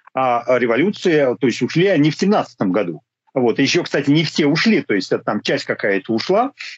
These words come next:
вот, а потом в-, вторая часть просто, э, э, заключила вот этот Брестский ли-, Брестский мир, так на-, так называемый, уже большевики, большевики с Германией, э, сепаратный мир, э, заключили,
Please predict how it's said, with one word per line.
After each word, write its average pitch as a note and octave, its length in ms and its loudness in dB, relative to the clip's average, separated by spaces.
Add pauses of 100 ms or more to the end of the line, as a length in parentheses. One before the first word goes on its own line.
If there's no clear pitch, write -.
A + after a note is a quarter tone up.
вот, D3 400 2
а B2 100 2
потом F#3 380 -2
в-, B2+ 240 0
вторая B2+ 400 0
часть F#3 320 -2
просто, C#3 480 -2 (280)
э, B2+ 60 -2
э, A#2 1040 2
заключила C#3+ 640 2
вот A#2 160 0
этот A#2+ 240 -4
Брестский C#3 440 0
ли-, C#3 460 2
Брестский B2 420 0
мир, G3+ 220 2
так D#3 220 -4
на-, D3 180 4
так D3 200 -4
называемый, B2 640 0
уже A2 260 -4
большевики, C#3 560 0
большевики C3 640 0 (220)
с A2+ 120 -4
Германией, G#2+ 600 0 (240)
э, - 20 0
сепаратный B2 580 0
мир, A3+ 220 2
э, C#3 200 0
заключили, C3+ 640 0